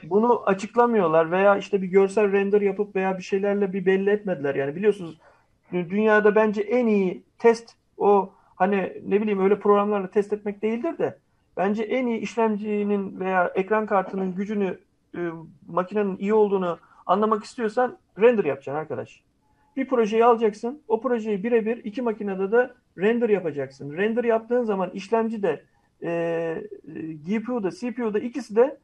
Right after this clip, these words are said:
ekran kartı da, e, çalıştırılır. Yani maksimum güçle çalıştırılır. Oradan sen anlarsın pili ne kadar gidiyor laptopun. Mesela atıyorum bir tane M S I veya Monster bir tane laptopla Mac'i kıyaslıyorsan render yapacaksın.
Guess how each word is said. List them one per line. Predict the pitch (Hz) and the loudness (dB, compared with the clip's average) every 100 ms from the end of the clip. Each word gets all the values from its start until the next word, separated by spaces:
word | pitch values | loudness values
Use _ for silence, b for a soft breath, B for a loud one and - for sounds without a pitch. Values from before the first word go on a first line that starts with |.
| _ _ - | _ _ -6
ekran | 190 240 247 | 2 2 2
kartı | 214 208 214 | 0 -2 -4
da, | 302 - _ _ _ - | -6 -6 _ _ _ -8
e, | 180 175 165 156 | -2 0 0 -2
çalıştırılır. | - 190 202 - 220 220 - - _ _ | 0 0 0 -2 0 2 0 -8 _ _
Yani | 147 | -4
maksimum | 156 180 220 233 226 214 | 0 0 0 -2 -2 -2
güçle | 208 196 | -4 -6
çalıştırılır. | 156 127 - 117 127 127 _ _ _ _ _ _ | -6 -10 -10 -14 -14 -20 _ _ _ _ _ _
Oradan | - 254 240 269 | 6 6 8 4
sen | 262 233 | 4 2
anlarsın | 233 240 233 220 156 - _ | 4 4 2 2 -4 -12 _
pili | - 226 | -4 0
ne | 214 | 0
kadar | 220 226 233 | 2 2 2
gidiyor | 220 220 226 170 165 | 0 0 2 2 0
laptopun. | 175 - 160 127 120 _ _ _ _ _ - | -6 -4 -6 -6 -10 _ _ _ _ _ -4
Mesela | 208 226 220 208 | 0 4 4 4
atıyorum | 208 208 233 214 202 202 | 2 -2 2 2 2 -2
bir | 226 | -4
tane | 214 190 208 214 | 0 2 2 2
M | 214 214 | 2 2
S | 220 190 | 2 0
I | 160 | -2
veya | 180 190 185 180 - | -2 2 4 2 -2
Monster | 185 220 214 165 143 - _ _ - | 0 0 0 -8 -10 -14 _ _ -6
bir | 196 | 0
tane | 214 202 | 0 4
laptopla | 220 220 226 220 170 | 2 2 -2 0 -2
Mac'i | 190 196 214 | -2 -4 -4
kıyaslıyorsan | 214 208 226 302 294 165 | -2 -2 -2 -6 -4 -2
render | 180 214 202 | -2 0 0
yapacaksın. | 147 - 117 110 - | -2 -6 -10 -14 -16